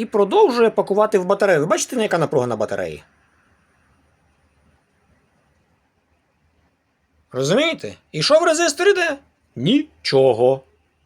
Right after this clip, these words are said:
Повна шляпа, а не контролер. І подивіться, як має відпрацьовувати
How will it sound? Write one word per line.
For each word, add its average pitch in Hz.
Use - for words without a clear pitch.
Повна 185
шляпа, 117
а -
не 104
контролер. 82
І 220
подивіться, 208
як 190
має 151
відпрацьовувати 110